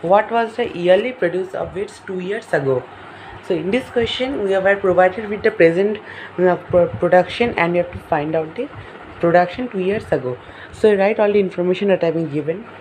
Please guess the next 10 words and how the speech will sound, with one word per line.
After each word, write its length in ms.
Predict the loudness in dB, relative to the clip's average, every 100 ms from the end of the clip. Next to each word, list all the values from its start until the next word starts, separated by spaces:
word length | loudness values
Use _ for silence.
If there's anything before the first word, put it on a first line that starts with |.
| -16 -16 -16 0
So 100 | 0
principal 640 | 2 0 0 -2 -2 0
not 400 | 0 2 2 2
is 160 | -2 -6
equals 420 | -4 -2 -2 -4
to 160 | -14 -14 -18 -20 -20 -12 -4
given 340 | 0 0 0
two 100 | 0
one 180 | 0 2
eight 160 | 0